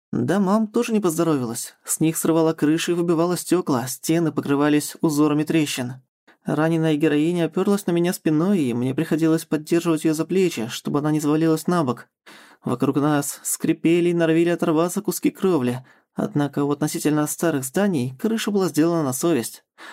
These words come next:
а может, просто регулярно ремонтировалась, так что полетать нам шанс не выпал. Да и купол стойко держал всё нестихающие порывы.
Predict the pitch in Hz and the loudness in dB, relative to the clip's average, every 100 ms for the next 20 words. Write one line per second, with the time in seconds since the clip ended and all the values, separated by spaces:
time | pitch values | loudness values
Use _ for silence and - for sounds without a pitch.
0 | - 240 226 233 185 151 175 147 143 143 | -6 -2 0 0 -2 0 0 0 2 2
1 | 156 131 117 120 160 160 151 151 - - | 2 0 -2 0 2 2 2 0 -2 -6
2 | 131 - 131 127 135 175 233 226 - 214 | -6 -4 -4 -2 0 0 0 -2 0 0
3 | 208 - 160 160 180 147 117 120 123 _ | 2 0 -2 0 -2 -2 0 -2 -4 _
4 | _ _ - - 135 170 220 - 254 151 | _ _ -20 -6 -2 2 0 0 0 2
5 | 113 120 - - - 175 208 214 220 151 | 0 -4 -10 -4 2 2 2 0 0 2
6 | 156 156 156 139 143 - 170 147 147 160 | 2 0 -2 -2 -2 -2 2 2 2 0
7 | 170 175 120 117 | 2 2 0 -2